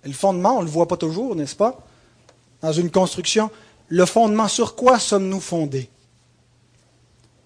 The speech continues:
Tout ce qu'il a, le faux croyant, c'est sa propre justice, ses propres œuvres,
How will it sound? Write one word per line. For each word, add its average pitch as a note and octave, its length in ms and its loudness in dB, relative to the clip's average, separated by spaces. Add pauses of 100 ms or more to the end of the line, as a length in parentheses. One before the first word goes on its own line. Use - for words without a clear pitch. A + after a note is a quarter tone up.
(1700)
Tout C#4+ 100 2
ce - 100 -2
qu'il A#3+ 240 4
a, C4 300 4
le F#3 160 4
faux G#3+ 160 -2
croyant, G#3 380 6
c'est G3+ 120 2
sa F3 160 4
propre G3 280 2
justice, G#3 480 -2
ses E3+ 240 4
propres G3 500 2
œuvres, G3 340 6